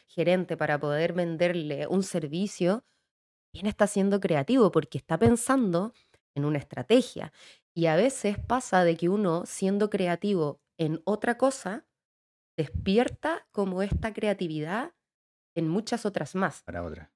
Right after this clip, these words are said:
Speaker 1: Entonces, ¿qué, qué es lo que me gusta a mí de pronto como de, de, de la gente que visita a veces el taller? Es que se acuerda de, qué sé yo, un producto o una venta o un segmento de cliente porque se detiene, está pintando, qué sé yo, un pétalo de una flor.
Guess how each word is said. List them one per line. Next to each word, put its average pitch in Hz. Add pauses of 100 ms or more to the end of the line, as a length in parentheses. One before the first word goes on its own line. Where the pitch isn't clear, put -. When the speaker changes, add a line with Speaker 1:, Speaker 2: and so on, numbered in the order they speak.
(140)
Speaker 1:
Entonces, 202
¿qué, 233
qué 233
es 247
lo 240
que 220
me 202
gusta 214
a -
mí 220
de 233
pronto 220
como 190
de, 170
de, 165
de 165
la 156
gente 190
que 208
visita 196
a 208
veces 208
el 214
taller? 185
Es 196
que 180 (960)
se 170
acuerda 180
de, 185 (580)
qué 175
sé 175
yo, 147 (180)
un 180
producto 185
o 165
una 170
venta 175
o 175
un 180
segmento 175
de 175
cliente 180 (260)
porque 170
se 180
detiene, 170
está 214
pintando, 233
qué 214
sé 214
yo, 220
un 220
pétalo 156
de 160
una 160
flor. 196